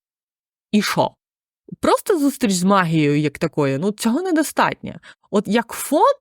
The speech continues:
і як аспекти сюжету, це підійде ідеально, але не як скелет. То що тоді? Над цим моментом я думала довгенько, переглядаючи всі свої записи, наброски та референси, поки не виділила два моменти, які здались мені найбільш перспективними.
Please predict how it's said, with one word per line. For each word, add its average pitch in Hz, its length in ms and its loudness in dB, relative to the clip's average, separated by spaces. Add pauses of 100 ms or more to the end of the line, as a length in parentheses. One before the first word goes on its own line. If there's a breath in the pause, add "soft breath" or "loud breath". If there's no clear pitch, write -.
(140)
і 214 100 0
як 208 220 2
аспекти 196 460 -4
сюжету, 160 520 -4
це 302 320 -4
підійде 294 500 2
ідеально, 240 560 2 (260)
але 214 300 2
не 202 160 2
як 196 220 0
скелет. - 400 -8 (920)
То 190 100 -2
що 359 200 -2
тоді? 240 360 -2 (300)
Над 196 200 -6
цим 440 180 0
моментом 294 440 2
я 226 320 2
думала 196 380 2
довгенько, 160 640 -2
переглядаючи 196 680 0
всі - 240 -4
свої 151 260 -2
записи, 208 480 0
наброски 160 480 -2
та 135 120 -6
референси, 320 560 -2 (460 loud breath)
поки 403 540 0
не 220 160 2
виділила 262 460 2
два 185 320 2
моменти, 208 520 -2
які 233 260 0
здались 202 440 0
мені 208 240 2
найбільш 165 380 -2
перспективними. 135 880 -4